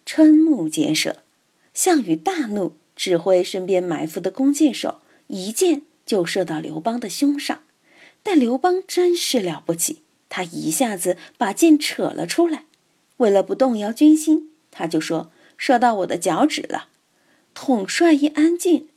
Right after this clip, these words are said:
一有定力，全军就能安静，军心就能稳定。我们身心的道理也是一样的，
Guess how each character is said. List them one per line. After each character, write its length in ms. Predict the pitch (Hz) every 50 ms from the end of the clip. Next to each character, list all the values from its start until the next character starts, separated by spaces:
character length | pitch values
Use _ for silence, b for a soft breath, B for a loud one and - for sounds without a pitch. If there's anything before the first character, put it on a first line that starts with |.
| _ _
一 100 | - 233
有 160 | 208 175 165
定 400 | 160 - - 359 349 294 220 170
力， 200 | 160 - - - _ _ _ _ _ _ _ _ -
全 340 | - - 196 151 143 151 160
军 320 | - 285 302 320 - - _ _
就 160 | - 208 170
能 140 | 151 151 151 - -
安 240 | 185 180 170 165
静， 220 | 165 - 175 165 - _ b b b b b b b b b b b -
军 200 | - 311 320 330
心 340 | 320 - - 370 370 381 _ _ _ _
就 160 | - - 196
能 260 | 175 165 160 180 190
稳 160 | 180 170 170 - _
定。 220 | - 226 202 175 - _ _ _ _ _ _ _ _ _ _ _ -
我 140 | 196 196 165
们 120 | 160 156
身 240 | 151 - - 185 185
心 200 | 180 - 202 190
的 80 | 185 175
道 240 | 175 220 202 185
理 220 | 175 160 160 - - _ _ _ -
也 200 | 196 185 170 -
是 240 | - - - - 330
一 160 | 294 214 -
样 240 | - - 160 160 170
的， 160 | 165 - -